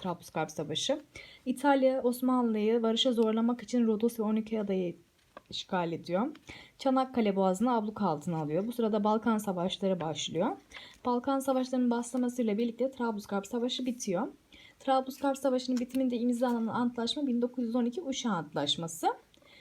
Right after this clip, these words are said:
Osmanlı ve İtalya arasında yapılıyor doğal olarak. Trablusgarp, Bingazi İtalya'ya bırakılacak. Osmanlı Kuzey Afrika'daki son toprağını kaybediyor aslında.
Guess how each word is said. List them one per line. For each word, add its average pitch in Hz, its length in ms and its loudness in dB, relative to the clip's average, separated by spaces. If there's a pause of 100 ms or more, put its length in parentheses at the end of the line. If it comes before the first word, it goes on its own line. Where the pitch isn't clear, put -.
(160)
Osmanlı 269 520 4
ve 240 100 4
İtalya 233 440 0
arasında 165 320 -6
yapılıyor 143 440 -4
doğal 160 260 -2
olarak. 160 560 -4 (1300)
Trablusgarp, 254 840 0
Bingazi 226 560 2
İtalya'ya 220 540 0
bırakılacak. 156 680 -6 (520)
Osmanlı 262 560 0
Kuzey 254 280 0
Afrika'daki 247 500 -2
son 240 260 0
toprağını 226 400 -2
kaybediyor 180 560 0
aslında. 160 480 -6